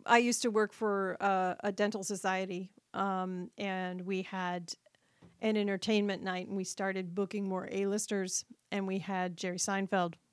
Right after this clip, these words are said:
one night. I guess it was in his rider that he could not, where he was standing on the stage, wherever the, the larger screens, um, they had to be out of his line of sight. And I can see that.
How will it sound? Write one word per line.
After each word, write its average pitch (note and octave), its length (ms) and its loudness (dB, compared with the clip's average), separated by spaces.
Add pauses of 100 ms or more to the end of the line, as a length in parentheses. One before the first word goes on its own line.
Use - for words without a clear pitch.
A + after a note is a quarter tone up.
one F#3 180 2
night. F3+ 240 0
I F3+ 60 -2
guess F#3 260 -4
it G3 60 -4
was F#3+ 160 -2
in F#3+ 120 0
his F#3 200 -4
rider F3+ 380 0
that F3 260 -4
he G3 140 -8
could F#3+ 220 -10
not, F3+ 260 -4 (340)
where G3+ 300 0
he G#3 180 -2
was F#3+ 140 -4
standing F#3+ 380 -2
on F#3 100 -2
the F3+ 60 -4
stage, F#3 400 -2
wherever F3+ 420 -2
the, F3 180 -8 (540)
the F#3+ 180 -2
larger F#3 500 2
screens, G3 640 -4 (720)
um, F#3 320 -2 (120)
they G3 200 -2
had G3 380 0
to G#3 60 -4
be F#3+ 120 0
out F3+ 120 0
of F3+ 80 -6
his F3 160 -8
line E3+ 180 -12
of E3 80 -18
sight. - 320 -10 (480)
And C#4 120 2
I E4+ 80 4
can E4 180 0
see F3 240 -4
that. - 220 -6